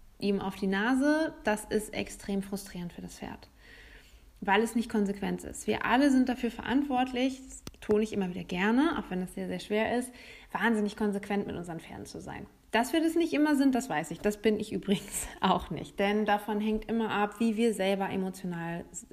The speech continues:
gerade, in welchem Zustand wir sind. Was gerade passiert. Ähm,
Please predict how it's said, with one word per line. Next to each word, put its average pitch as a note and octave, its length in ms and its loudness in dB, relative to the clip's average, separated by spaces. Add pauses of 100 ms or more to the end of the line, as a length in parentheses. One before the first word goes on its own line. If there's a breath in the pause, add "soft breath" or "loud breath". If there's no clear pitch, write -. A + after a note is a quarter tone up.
gerade, E3+ 360 -6
in F3 140 -4
welchem F3+ 200 -6
Zustand F3 420 -8
wir F3+ 80 -8
sind. E3+ 280 -10 (920 loud breath)
Was A#3+ 320 6
gerade G#3 280 6
passiert. F#3+ 720 0 (100)
Ähm, G#3+ 720 2